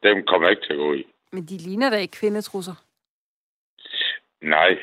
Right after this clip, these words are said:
Speaker 1: det ved jeg godt. Men altså, jeg er mand, der står m-, m-, M på, ikke?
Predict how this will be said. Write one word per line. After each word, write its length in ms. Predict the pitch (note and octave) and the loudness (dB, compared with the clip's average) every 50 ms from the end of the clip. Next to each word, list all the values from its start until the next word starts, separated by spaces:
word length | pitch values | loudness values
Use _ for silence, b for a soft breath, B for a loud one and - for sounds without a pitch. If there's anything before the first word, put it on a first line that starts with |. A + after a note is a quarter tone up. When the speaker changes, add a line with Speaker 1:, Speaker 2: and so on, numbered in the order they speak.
| - - - - - | -8 -16 -20 -14 -4
Speaker 1:
det 60 | E2 | 2
ved 60 | D#2+ D#2 | 2 4
jeg 140 | C#2+ B1+ | 4 4
godt. 260 | - D#2 G2 A#2+ - - - - B B B B B B B B B B _ - | 4 2 2 2 2 -4 -12 -14 B B B B B B B B B B _ -2
Men 240 | E2 E2 D#2 D2 - - - | -2 0 0 -2 -6 -8 -4
altså, 200 | - E2+ D#2+ E2 | -2 0 2 4
jeg 160 | A#2 A#2+ B2 A#2+ | 4 6 6 6
er 460 | A2 G#2 G2+ G2+ G2+ G2 F#2 F2 E2+ E2 | 6 6 6 6 6 6 4 2 2 -2
mand, 380 | E2+ D#2+ C#2+ G2+ G#2 G#2+ E2+ | -4 0 2 4 4 4 2
der 60 | D#2+ - | 0 2
står 240 | - A2 G2 F2+ | 4 4 4 4
m-, 200 | D#2+ D#2+ E2 - - _ _ _ _ _ - | 2 0 -4 -8 -10 _ _ _ _ _ -6
m-, 640 | F2 - - _ _ _ _ - C#2 _ _ - F#2+ | -6 -6 -6 _ _ _ _ -20 -20 _ _ -2 -2
M 120 | E2+ E2 D2 - | 0 0 0 0
på, 320 | D#2 D2 C#2 - - _ - - - - - | 0 0 0 -2 -8 _ -20 -20 -14 -8 -6
ikke? 260 | - C#2 C#2 C2+ C2 | -4 -2 0 0 -2